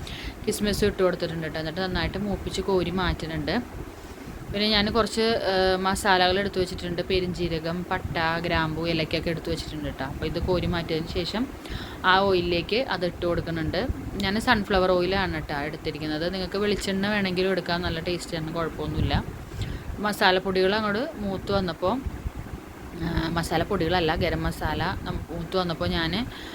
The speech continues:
ആ, അരി കഴുകി കുതിരാനായിട്ട് വെച്ചിട്ടുണ്ടായിരുന്നു കേട്ടോ. എന്നിട്ട് അത് വെള്ളം വാർന്ന് എടുത്തിട്ട്, ആ, ഈ ഓയിലിലേക്ക് ഇട്ട് നന്നായിട്ട്, ആ, വഴറ്റിയെടുക്കണം കേട്ടോ. അരി ഒന്ന് നന്നായിട്ട് വഴറ്റിയെടുത്തിട്ട് അതിലേക്ക്,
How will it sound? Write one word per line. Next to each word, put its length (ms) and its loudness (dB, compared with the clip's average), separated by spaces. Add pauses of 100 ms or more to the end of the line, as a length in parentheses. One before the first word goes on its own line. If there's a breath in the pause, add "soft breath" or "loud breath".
(280 loud breath)
ആ, 60 0 (160)
അരി 160 6
കഴുകി 520 4 (160)
കുതിരാനായിട്ട് 540 4
വെച്ചിട്ടുണ്ടായിരുന്നു 640 -4
കേട്ടോ. 160 -4
എന്നിട്ട് 420 -4
അത് 200 2 (560 loud breath)
വെള്ളം 300 4
വാർന്ന് 680 2
എടുത്തിട്ട്, 440 -2 (340)
ആ, 20 -2 (380)
ഈ 400 4
ഓയിലിലേക്ക് 560 2
ഇട്ട് 280 0 (260)
നന്നായിട്ട്, 580 0 (640 loud breath)
ആ, 100 0
വഴറ്റിയെടുക്കണം 880 4
കേട്ടോ. 280 -6 (240)
അരി 240 0
ഒന്ന് 160 0
നന്നായിട്ട് 640 0
വഴറ്റിയെടുത്തിട്ട് 760 0
അതിലേക്ക്, 580 2